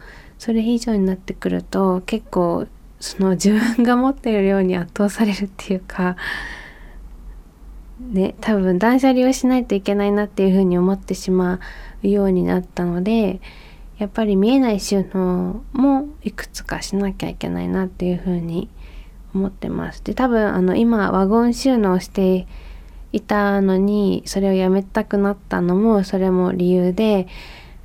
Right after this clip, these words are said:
やっぱり目線にたくさんの化粧品が入ってくると、こう、集中できなくなってしまうというか、そうですね。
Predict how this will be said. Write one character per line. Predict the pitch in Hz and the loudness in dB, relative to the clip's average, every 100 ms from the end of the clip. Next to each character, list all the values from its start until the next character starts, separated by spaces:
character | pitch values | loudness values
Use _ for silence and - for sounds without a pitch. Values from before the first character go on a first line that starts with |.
| - | -6
や | 208 | -2
っ | |
ぱ | 226 | 0
り | 214 | 2
目 | 196 220 | 4 4
線 | 226 294 285 277 277 | 2 4 6 6 6
に | 302 262 | 6 6
た | 226 - | 2 -6
く | - | -6
さ | - 262 | 0 2
ん | 226 | 4
の | 202 | 2
化 | 196 | 2
粧 | 190 196 | 2 4
品 | 190 196 | 4 4
が | 190 | 4
入 | 202 214 | 4 2
っ | |
て | - | 0
く | 185 185 | 0 2
る | 185 | 2
と、 | 185 220 190 185 - - - - | 2 2 2 -2 -12 -16 -20 -12
こ | - 185 185 220 233 254 | -4 -2 -2 -4 -8 -12
う、 | - - - - | -16 -20 -18 -6
集 | - 247 | -2 -2
中 | - 262 254 233 | 2 2 4 2
で | 240 | 0
き | 233 | 0
な | 247 240 | 0 0
く | 196 | 2
な | 185 | 0
っ | 190 | 0
て | - 196 | -4 -4
し | - | 0
ま | 190 185 | 2 4
う | 185 | 2
と | 185 190 | 0 0
い | 180 180 | 2 2
う | |
か、 | 180 233 226 185 - - - - - - - - - - - | 0 0 2 2 -2 -14 -18 -18 -18 -20 -20 -20 -20 -20 -12
そ | - | -4
う | 196 | -2
で | 180 185 | -2 -4
す | - | -4
ね。 | 190 185 185 | 0 2 0